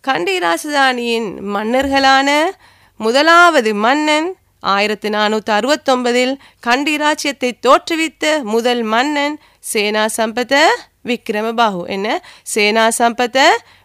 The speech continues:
விக்ரமபாகு. அவனது மகன் ஜெயவீர பண்டார கண்டியின் இரா-, இரண்டாவது அரசனாக ஆட்சி செய்தான். கண்டி ராசதானியின் மூன்றாவது மன்னன் கரளியத்த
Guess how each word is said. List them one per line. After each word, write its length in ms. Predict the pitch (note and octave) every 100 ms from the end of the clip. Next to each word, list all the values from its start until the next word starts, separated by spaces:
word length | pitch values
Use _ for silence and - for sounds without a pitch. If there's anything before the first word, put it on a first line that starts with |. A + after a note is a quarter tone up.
| -
விக்ரமபாகு. 760 | D4+ - D4 B3 C4 C4+ G3+ E3+ - _ _ -
அவனது 500 | - A3 A3+ A3 A3
மகன் 540 | G#3+ A#3+ C#4 E4 F4 G#4 - _ _ _ F3
ஜெயவீர 520 | A3+ C4 F4+ F4+ C#4
பண்டார 800 | G#3+ A3+ D#4 C#4+ C4 B3+ A#3+ B3+ -
கண்டியின் 440 | - G3+ G3+ G3+
இரா-, 460 | - G3 A3 C4 C4
இரண்டாவது 640 | G#3+ C#4+ D#4+ D4+ C4+ B3 A3
அரசனாக 920 | F#3+ A#3+ B3 G#3+ G3 F#3 G3+ E4 - _ _ _ -
ஆட்சி 360 | A3 G#3+ -
செய்தான். 560 | - A3 F#3 A3+ C4+ F3+ _ _ _ _ _ _
கண்டி 360 | B3+ B3+ B3+ B3+
ராசதானியின் 840 | B3+ D4 D#4 D4+ D#4 D#4 D4+ D#4+ F4 _ _
மூன்றாவது 800 | A3+ D4+ G4+ F#4 E4 C#4+ A3+ G3
மன்னன் 640 | G#3+ C4 C#4+ C4+ C#4 C#4+ - -
கரளியத்த 720 | F#3+ G3+ A3 A#3 A3+ - C4+